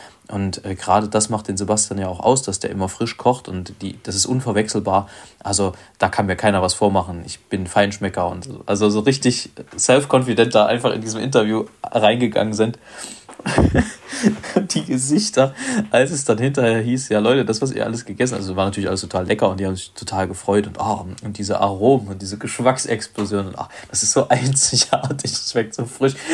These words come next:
Und vor allem, das war, das Peinlichste war eigentlich, da hat dann wirklich einer, äh, so das Tiefkühlgemüse, es war T-K-Gemüse, äh, zum Teil dabei, hat es genommen und sagte, „Ja, und bei diesem Gemüse, man merkt sofort, dass das einfach alles frisch, hier ist nichts <laughs> aus der Tube.“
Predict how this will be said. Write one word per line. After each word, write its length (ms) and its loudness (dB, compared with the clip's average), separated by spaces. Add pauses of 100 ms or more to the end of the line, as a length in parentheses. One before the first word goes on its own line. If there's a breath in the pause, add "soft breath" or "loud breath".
(140 loud breath)
Und 100 2
vor 120 8
allem, 160 6 (340 loud breath)
das 140 -2
war, 200 8
das 260 -2
Peinlichste 460 4
war 80 8
eigentlich, 240 2 (320 loud breath)
da 100 -2
hat 120 2
dann 120 0
wirklich 240 2
einer, 320 4 (760)
äh, 260 4
so 100 0
das 200 0
Tiefkühlgemüse, 880 2
es 180 -2
war 140 2
T-K-Gemüse, 720 0
äh, 340 -10
zum 160 -4
Teil 200 4
dabei, 260 2 (460 loud breath)
hat 100 0
es 100 -8
genommen 220 0
und 40 -4
sagte, 220 -8 (240 loud breath)
„Ja, 180 -4
und 80 -14
bei 80 -14
diesem 220 -10
Gemüse, 280 -4
man 180 -4
merkt 340 -2
sofort, 440 -2 (280 loud breath)
dass 160 -8
das 260 0
einfach 320 -6
alles 260 0
frisch, 260 -2
hier 100 0
ist 140 0
nichts 480 2
<laughs> 300 0
aus 360 2
der 180 2
Tube.“ 800 0